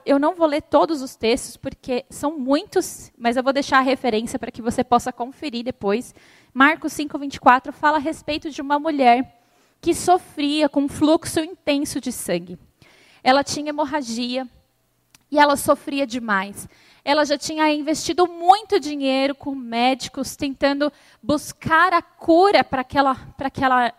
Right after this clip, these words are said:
é, enfermidade que ela tinha, e não havia quem pudesse curá-la. Naquela época, as mulheres que sangravam,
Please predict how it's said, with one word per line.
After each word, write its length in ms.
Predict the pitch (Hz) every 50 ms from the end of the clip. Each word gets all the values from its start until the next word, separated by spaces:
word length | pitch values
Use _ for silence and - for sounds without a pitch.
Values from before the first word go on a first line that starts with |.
| _ _
é, 200 | 226 226 226 -
enfermidade 800 | - 269 262 - 311 320 311 311 240 262 269 320 359 370 - -
que 100 | - 277
ela 140 | 233 226 233
tinha, 400 | - - - 240 233 233 254 - _ _ _ _ _ _ _ -
e 100 | 311 320
não 220 | 349 359 381 392
havia 580 | 381 339 311 285 254 269 311 349 370 392 381 370 - _ _
quem 280 | - 381 381 403 427 381
pudesse 680 | _ 392 392 370 294 240 277 285 294 302 - - -
curá-la. 680 | 277 _ - - 294 294 294 302 330 370 349 262 196 165 - - - - - - - _ _ _ _ - - _ _ _
Naquela 400 | _ 254 277 - 349 320 320 320
época, 340 | 311 320 339 - 339 330 -
as 120 | 302 294 294
mulheres 420 | 294 302 294 294 311 320 320 -
que 140 | - - 320
sangravam, 920 | - - 330 311 311 320 294 302 277 269 262 262 269 247 233 208 185 180